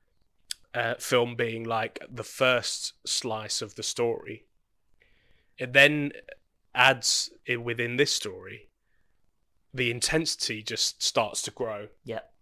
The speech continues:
Speaker 1: That you could believe that, like, the next step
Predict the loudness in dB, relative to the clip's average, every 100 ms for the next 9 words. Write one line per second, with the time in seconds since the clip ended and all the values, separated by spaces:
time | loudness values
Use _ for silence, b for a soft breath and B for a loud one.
0 | _ 0 0 2 2 2 2 2 6 4
1 | 4 -2 -4 -2 0 0 -2 -6 -6 -2
2 | -2 -2 -4 -4 -6 -10 _ _ _ -8
3 | -6 4 4 4 -12